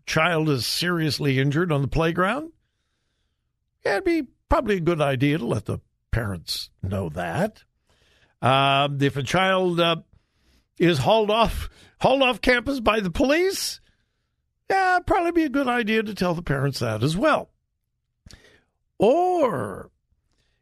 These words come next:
if a child comes to school and says, <clears throat> "Hey, um,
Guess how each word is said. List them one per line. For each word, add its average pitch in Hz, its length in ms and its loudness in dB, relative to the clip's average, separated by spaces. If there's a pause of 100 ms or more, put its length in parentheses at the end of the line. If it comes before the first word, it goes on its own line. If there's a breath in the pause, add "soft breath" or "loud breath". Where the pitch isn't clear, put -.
(140)
if 156 320 2
a 175 240 2
child 285 640 -2
comes 180 420 0
to 147 140 -4
school 254 800 -2 (120)
and 190 260 0
says, 175 640 0
<clears throat> - 80 -18
"Hey, 113 880 0
um, 85 300 -6